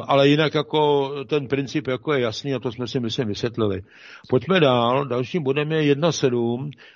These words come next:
Provést rekodifikaci ústavy a na jejím novém základě provést změnu právního systému a uspořádání jednotlivých forem státní moci.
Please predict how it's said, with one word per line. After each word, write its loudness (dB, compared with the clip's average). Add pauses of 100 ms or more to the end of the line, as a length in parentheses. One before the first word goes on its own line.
(160)
Provést 0
rekodifikaci 0
ústavy -2
a -4
na 0
jejím 2
novém 0
základě 0
provést -2
změnu -2
právního -2
systému -2
a -6
uspořádání 2
jednotlivých 0
forem 0
státní 0
moci. -4